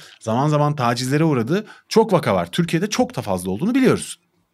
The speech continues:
Dolayısıyla siber zorbalık böyle bir entelektüel sohbetin veya bir pedagoji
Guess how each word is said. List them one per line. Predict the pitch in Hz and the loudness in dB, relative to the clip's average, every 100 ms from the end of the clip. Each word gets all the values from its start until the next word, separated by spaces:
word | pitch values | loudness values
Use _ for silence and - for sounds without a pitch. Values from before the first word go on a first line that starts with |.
| _ 101 | _ 0
Dolayısıyla | 131 147 151 220 160 | 4 4 2 0 0
siber | - 120 170 | 0 2 2
zorbalık | 180 160 156 196 220 - | 4 2 4 0 -2 -2
böyle | 156 160 | 2 2
bir | 165 | 0
entelektüel | 147 139 147 151 165 180 | 0 -2 0 -2 0 -2
sohbetin | 170 147 147 143 196 196 | 0 -2 -2 -2 -4 -2
veya | 123 127 131 | 0 0 0
bir | |
pedagoji | 131 117 117 131 175 208 | -4 -2 0 2 2 -2